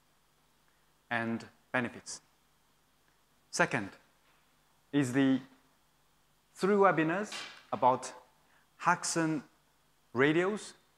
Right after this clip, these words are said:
and G N S S an-, antennas. Having the third one,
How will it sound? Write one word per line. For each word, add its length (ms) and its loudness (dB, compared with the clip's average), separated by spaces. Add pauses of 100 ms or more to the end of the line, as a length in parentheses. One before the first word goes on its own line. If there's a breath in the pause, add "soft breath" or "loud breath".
(280)
and 340 -4 (400)
G 120 -2
N 100 -2
S 180 -8
S 340 -6 (680)
an-, 160 -4 (120)
antennas. 600 -6 (840 soft breath)
Having 480 0 (880)
the 60 -20
third 280 0
one, 220 -2